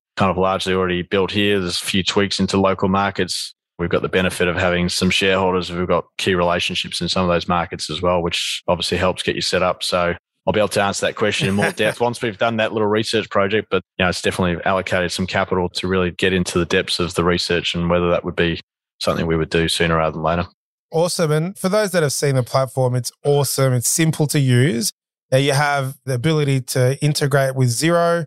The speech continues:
Speaker 2: which a lot of the S M E market utilize. You've got the A B A payments.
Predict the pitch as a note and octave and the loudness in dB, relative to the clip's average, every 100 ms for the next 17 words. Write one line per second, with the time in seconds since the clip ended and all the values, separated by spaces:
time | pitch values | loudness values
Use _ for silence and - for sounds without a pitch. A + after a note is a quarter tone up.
0 | _ _ - D3 D3 C#3+ C3+ C#3 - C3 | _ _ -12 -2 2 2 2 0 0 0
1 | C3 C3 B2+ B2+ A#2+ C3 B2+ D#3+ E3+ E3+ | 2 4 4 2 2 -2 2 2 4 4
2 | E3 D#3+ C3+ A#2 C3 A#2+ - B2+ A#2+ A2+ | 2 0 -2 -2 -2 -2 -4 0 2 4
3 | D3 D#3 D#3 D#3 D3+ D3+ D3 C#3 | 4 2 0 0 2 2 0 -2